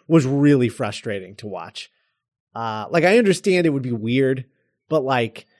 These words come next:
the fact that she, like, kept getting offended when they would do stuff that she was like, "That's not what my parents would," yeah, because they're not your parents, dum dum.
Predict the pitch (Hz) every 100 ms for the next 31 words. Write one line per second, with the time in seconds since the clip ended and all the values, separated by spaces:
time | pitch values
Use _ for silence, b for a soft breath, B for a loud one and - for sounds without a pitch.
0 | _ - 151 196 202 220 220 214 160 -
1 | 151 135 165 156 131 - 123 135 139 147
2 | 147 147 b - 147 139 143 123 135 143
3 | 143 175 160 - - _ _ _ 147 -
4 | 185 160 151 139 - b - 185 - 135
5 | 120 120 139 143 123 117 - 123 190 156
6 | 180 214 175 220 208 226 240 202 196 -
7 | 226 226 202 127 156 160 156 156 175